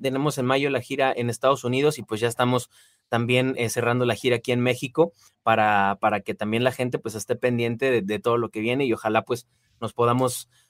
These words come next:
nos podamos abrazar todos en, en ciu-, en mi querida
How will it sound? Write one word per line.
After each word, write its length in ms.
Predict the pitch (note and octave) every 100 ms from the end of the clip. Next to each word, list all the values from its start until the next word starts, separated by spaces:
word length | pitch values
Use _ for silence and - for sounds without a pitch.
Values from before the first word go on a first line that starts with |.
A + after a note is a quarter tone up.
| -
nos 120 | B2+
podamos 320 | C3 C3 C#3+
abrazar 380 | B2+ A#2+ A#2 B2+
todos 340 | B2 C3 B2+ A#2+
en, 200 | G#2+ - _ _ -
en 140 | B2
ciu-, 220 | A#2 B2+ B2+
en 180 | B2 B2+
mi 140 | B2
querida 340 | B2+ C#3 D#3